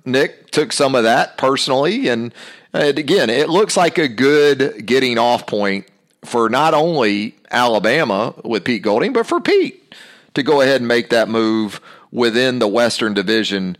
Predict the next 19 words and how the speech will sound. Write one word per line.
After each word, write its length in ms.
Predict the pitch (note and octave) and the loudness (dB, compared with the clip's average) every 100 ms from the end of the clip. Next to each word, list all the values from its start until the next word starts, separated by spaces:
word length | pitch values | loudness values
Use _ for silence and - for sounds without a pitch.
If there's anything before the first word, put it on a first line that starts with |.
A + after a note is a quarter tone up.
| - _ _ | -16 _ _
of 220 | - A2+ G#2+ | -2 -2 0
the 160 | G#2+ | 0
S 220 | G#2 G#2 | 0 0
E 120 | G#2+ F#2 | -4 -4
C. 320 | - A#2+ C3 | -2 0 2
And 80 | D#3 | 0
as 140 | E3+ | 0
a 60 | F#3 | -2
position 480 | E3+ C#3+ F3+ F#3 | -2 -2 -2 -2
guy, 240 | C#3+ C#3 F#3 | 0 0 0
Pete 320 | - C3+ B2 | -2 -6 -2
did 280 | C3+ D#3 C#3+ | 0 -2 -2
work 280 | B2 E3 D3+ | -2 -2 -4
with 160 | D3+ | -6
guys 420 | C#3 C3+ D#3+ D#3+ - | -2 0 0 -2 -2
like 240 | C3+ A#2+ | -2 -2
Dylan 280 | B2 D3 D3+ | -2 -2 -2
Moses 800 | C3+ D3 C#3+ D#3+ E3 E3 - A2+ | 0 0 -2 -2 -2 -2 -4 -4
and 220 | F#2+ | -4